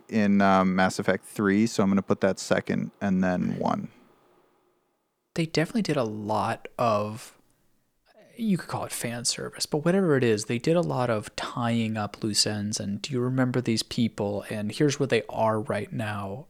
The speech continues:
Speaker 2: in three. Like, a lot of that.
Speaker 1: Yeah. They did do a
Speaker 2: So,
Speaker 1: lot of
Speaker 2: so
Speaker 1: that.
Speaker 2: that's definitely nice.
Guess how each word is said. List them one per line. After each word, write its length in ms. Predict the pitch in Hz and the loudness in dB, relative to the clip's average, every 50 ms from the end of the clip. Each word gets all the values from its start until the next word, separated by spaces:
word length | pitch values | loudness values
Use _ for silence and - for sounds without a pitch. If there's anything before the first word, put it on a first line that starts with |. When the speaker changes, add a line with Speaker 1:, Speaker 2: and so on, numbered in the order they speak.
| _ | _
Speaker 2:
in 200 | - 117 107 107 | -6 -6 -4 -6
three. 340 | - - 113 98 87 82 - - - - _ _ _ _ _ _ _ _ _ _ _ _ _ _ _ _ _ _ - | -8 -10 -10 -10 -10 -12 -14 -16 -20 -20 _ _ _ _ _ _ _ _ _ _ _ _ _ _ _ _ _ _ -2
Like, 100 | 139 - | 0 0
a 60 | 120 | 0
lot 340 | 123 131 135 127 127 123 110 | 0 0 0 2 2 2 0
of 60 | 101 | 0
that. 260 | 98 80 - - - _ _ _ _ _ _ _ _ _ _ _ _ _ _ _ _ _ _ _ _ _ _ _ _ _ _ _ _ _ _ _ _ _ _ _ _ _ _ _ _ _ _ _ _ _ _ _ _ _ _ _ _ _ _ _ _ _ _ _ _ _ _ _ - - - _ _ - - - | -4 -6 -8 -12 -18 _ _ _ _ _ _ _ _ _ _ _ _ _ _ _ _ _ _ _ _ _ _ _ _ _ _ _ _ _ _ _ _ _ _ _ _ _ _ _ _ _ _ _ _ _ _ _ _ _ _ _ _ _ _ _ _ _ _ _ _ _ _ _ -20 -20 -20 _ _ -18 -8 2
Speaker 1:
Yeah. 560 | 127 127 127 117 107 92 80 60 50 50 - - - - - _ _ - - _ _ _ _ - - - - - - _ _ _ | 6 8 10 10 10 10 8 6 4 0 -4 -10 -14 -20 -20 _ _ -20 -20 _ _ _ _ -20 -20 -20 -20 -20 -20 _ _ _
They 120 | 113 110 | 2 4
did 180 | 104 110 104 92 | 4 4 4 4
do 140 | 98 92 87 | 2 2 2
a 20 | |
Speaker 2:
So, 40 | 82 | 2
Speaker 1:
lot 180 | 80 76 76 - | 2 0 0 0
of 80 | - | -2
Speaker 2:
so 80 | - - | -2 -2
Speaker 1:
that. 40 | - | -4
Speaker 2:
that's 120 | - - | -4 -6
definitely 460 | - - 127 - - - - - - - | -8 -10 -10 -10 -10 -10 -10 -10 -10 -10
nice. 440 | - - - - - - - - - | -8 -8 -8 -6 -4 -4 -4 -4 -8